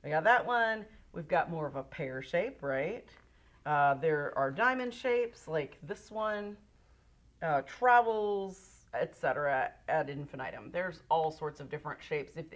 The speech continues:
if they could come up with something creative that makes it so you can lay down the paint well or mix with it,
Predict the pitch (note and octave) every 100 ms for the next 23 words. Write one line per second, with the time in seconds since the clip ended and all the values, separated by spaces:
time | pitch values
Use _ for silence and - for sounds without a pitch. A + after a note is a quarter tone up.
0 | - - E3 C#3 - - B3+ B3 A3 A#3+
1 | A3+ G#3 F#3 F3 F3+ G3+ G#3+ G#3 - -
2 | - - A2+ D#3 E3+ - F#3 F3 D3+ D#3
3 | F3 E3+ D#3+ E3 E3+ F#3+ F3 E3+ D3 D#3
4 | D#3+ F3 F#3 F3